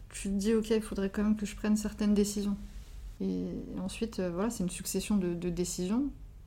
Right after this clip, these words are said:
des fois, euh, des décisions, euh, radicales, parfois c'est un enchaînement de petites décisions,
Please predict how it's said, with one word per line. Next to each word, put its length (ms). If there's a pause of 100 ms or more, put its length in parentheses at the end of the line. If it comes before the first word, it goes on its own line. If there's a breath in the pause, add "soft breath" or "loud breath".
(140)
des 140
fois, 220
euh, 260 (920)
des 100
décisions, 580
euh, 240 (720 soft breath)
radicales, 720 (100)
parfois 280
c'est 160
un 120
enchaînement 380
de 100
petites 380
décisions, 500